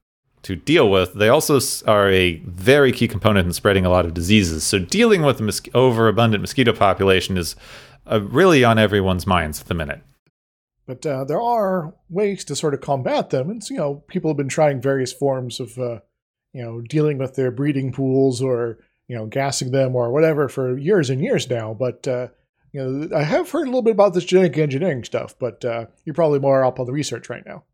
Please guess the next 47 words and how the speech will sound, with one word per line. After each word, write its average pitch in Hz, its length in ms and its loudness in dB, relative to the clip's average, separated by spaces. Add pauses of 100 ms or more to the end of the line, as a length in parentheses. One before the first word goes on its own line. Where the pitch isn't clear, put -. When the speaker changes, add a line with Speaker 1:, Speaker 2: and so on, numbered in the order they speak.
(260)
Speaker 1:
Yeah, 143 200 4
most 190 400 2
of 202 80 0
the 170 100 2
other 156 200 6
things 131 380 0
have 117 280 2
problems. 127 480 2
Like, 107 320 2
people 123 280 0
are 113 60 2
probably 107 300 2 (120)
familiar 104 600 0
with, 92 260 0
uh, 90 140 4
D 98 180 0
D 92 140 0
T. 131 480 0 (300)
That 95 180 2
was 92 200 -2
an 92 80 0
original 101 560 2
way 101 220 4
that 92 140 -2
they 101 100 2
were 92 80 2
trying 104 200 0
to 92 60 0
deal 98 200 4
with 92 100 4
the 101 60 -4
mosquito 98 340 0
populations 95 640 0
way 95 140 2
back 90 220 0
in 92 60 -6
the 87 60 -6
fifties. 107 400 0
But 92 220 -2 (300)
spraying 139 800 0 (500)
poison 110 800 2 (280)
on 101 220 0
everything 90 600 0
gets 104 240 0
poison 104 500 2
on 80 160 -2
everything. 82 640 -6